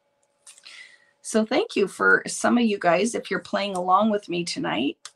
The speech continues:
I love it. Who's playing along? A lot of you I know decide after you watch if it's something you wanna do or not.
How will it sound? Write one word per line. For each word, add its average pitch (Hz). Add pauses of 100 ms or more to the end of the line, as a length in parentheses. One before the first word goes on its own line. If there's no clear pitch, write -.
(220)
I 165
love 170
it. 127 (640)
Who's 277
playing 269
along? 196 (960)
A -
lot 208
of 233
you 240
I 202
know 196
decide 180
after 196
you 196
watch 190
if 180
it's -
something -
you 180
wanna 175
do 170
or 135
not. 98